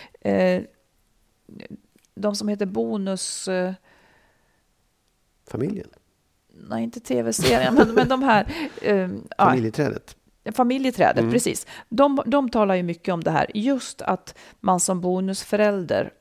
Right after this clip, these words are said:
Speaker 1: vilket hon kanske inte var, men som bonusförälder just känner sig exkluderad.
Speaker 2: Mm.
Speaker 1: Att inte ha en röst i det sammanhang man lever i. Jag tror att det är
Speaker 2: Mm.
Speaker 1: jättevanligt.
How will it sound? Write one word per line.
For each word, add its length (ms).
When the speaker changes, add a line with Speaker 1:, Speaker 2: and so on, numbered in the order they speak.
Speaker 1:
vilket 280
hon 100
kanske 220
inte 140
var, 180
men 300
som 220
bonusförälder 520
just 320
känner 260
sig 180
exkluderad. 920
Speaker 2:
Mm. 200
Speaker 1:
Att 220
inte 360
ha 400
en 160
röst 440
i 40
det 160
sammanhang 580
man 180
lever 400
i. 40
Jag 100
tror 120
att 60
det 60
är 20
Speaker 2:
Mm. 120
Speaker 1:
jättevanligt. 920